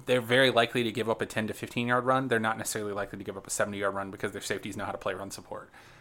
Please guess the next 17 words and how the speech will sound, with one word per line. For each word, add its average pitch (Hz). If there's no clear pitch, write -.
You 123
know, 113
I 117
think -
that's 113
gonna 117
be 107
the 107
key -
stat, 123
and 117
we 117
can 110
come 107
back 104
to -
that. 95